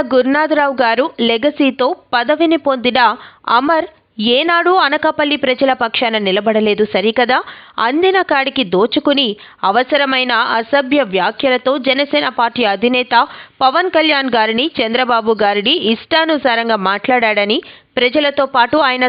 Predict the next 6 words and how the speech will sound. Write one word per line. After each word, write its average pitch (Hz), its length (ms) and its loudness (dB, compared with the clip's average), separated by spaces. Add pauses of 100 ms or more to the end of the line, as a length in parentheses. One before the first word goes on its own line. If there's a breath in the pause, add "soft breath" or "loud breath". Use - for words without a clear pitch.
(120)
సొంత 247 180 0 (160)
సామాజిక 240 460 -2 (100)
వర్గం 226 280 -2 (100)
కూడా 214 180 4 (440 loud breath)
తీవ్రంగా 294 480 0 (100)
అసహ్యించుకుంటుంది. 202 1000 0